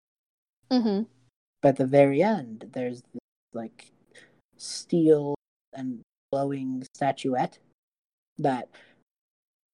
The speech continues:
Speaker 2: like, is next to the sign saying, like, "Street End," you know?
Speaker 1: Mm-hmm.
Speaker 2: And it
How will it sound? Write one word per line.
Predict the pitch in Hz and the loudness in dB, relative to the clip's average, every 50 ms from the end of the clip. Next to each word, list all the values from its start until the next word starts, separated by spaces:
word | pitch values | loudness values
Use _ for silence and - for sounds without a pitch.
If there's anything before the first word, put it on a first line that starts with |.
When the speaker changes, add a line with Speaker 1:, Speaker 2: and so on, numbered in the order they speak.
| - 185 | -8 -6
Speaker 2:
like, | 131 123 117 _ - _ _ _ _ _ _ _ - | -6 -6 -8 _ -18 _ _ _ _ _ _ _ 0
is | 170 160 139 131 139 | 0 0 0 0 -4
next | 147 139 139 - - | -2 -2 -2 -2 -2
to | - 165 143 | 0 0 0
the | 139 135 | 0 0
sign | - 143 139 135 135 135 135 131 | -4 -6 -4 -4 -4 -6 -6 -8
saying, | 131 - - 131 131 | -8 -6 -6 -6 -4
like, | 123 123 123 - | -4 -6 -8 -10
"Street | - - - - 139 131 - | -12 -8 -2 0 0 0 0
End," | 127 135 139 135 139 147 - - _ _ - | 0 -2 -2 -2 -2 -4 -6 -8 _ _ -4
you | 156 139 | -2 0
know? | 139 139 143 143 143 _ _ _ _ _ _ _ _ _ _ _ _ _ _ _ _ _ _ _ _ _ _ _ _ _ _ _ _ _ - | 0 0 0 -2 -4 _ _ _ _ _ _ _ _ _ _ _ _ _ _ _ _ _ _ _ _ _ _ _ _ _ _ _ _ _ -8
Speaker 1:
Mm-hmm. | 226 202 208 196 190 214 220 _ _ _ _ _ _ _ _ - | -8 -6 -6 -6 -6 -6 -8 _ _ _ _ _ _ _ _ -2
Speaker 2:
And | 151 147 147 139 | 0 0 2 2
it | 139 - - | 0 -2 -4